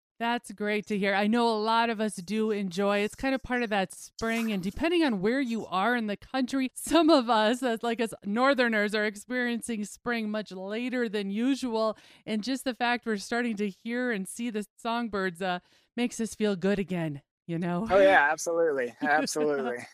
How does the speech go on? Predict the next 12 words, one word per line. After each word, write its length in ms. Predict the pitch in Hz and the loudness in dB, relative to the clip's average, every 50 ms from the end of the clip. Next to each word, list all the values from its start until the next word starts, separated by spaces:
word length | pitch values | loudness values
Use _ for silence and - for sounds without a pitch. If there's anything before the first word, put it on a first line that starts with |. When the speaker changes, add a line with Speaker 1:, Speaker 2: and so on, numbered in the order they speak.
| - 208 185 - - | -4 -4 -4 -2 2
Speaker 2:
<laughs> 80 | - 196 - - - 175 180 - - _ _ _ _ _ _ | 2 2 2 2 0 -2 -2 -2 -4 _ _ _ _ _ _
Speaker 1:
Because 400 | - 311 294 311 320 302 247 226 | -4 -2 0 0 -2 -2 -2 -4
there 200 | 208 269 269 262 | -2 -2 0 0
are 280 | 220 233 262 269 285 294 | 0 2 2 2 0 0
so 320 | - - - - 277 285 | -4 -6 -2 0 0 2
many 180 | 285 330 349 339 | 2 0 0 -2
parts 320 | - - 262 247 254 - | -2 -2 -4 -4 -2 -2
of 80 | 262 233 | -2 -4
the 80 | 240 240 | -4 -4
country, 460 | - 240 226 214 - - 233 226 202 | -2 -4 -4 -4 -2 -4 -4 -2 0
though, 160 | 214 214 208 | 0 -2 0
that 180 | 185 196 185 | -2 -4 -4